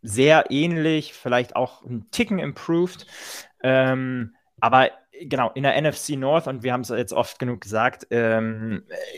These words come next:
gibt es genug schlechte <laughs> Defenses. Ähm, und, ähm,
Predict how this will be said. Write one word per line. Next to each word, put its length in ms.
gibt 320
es 180
genug 300
schlechte 380
<laughs> 20
Defenses. 760
Ähm, 400
und, 520
ähm, 840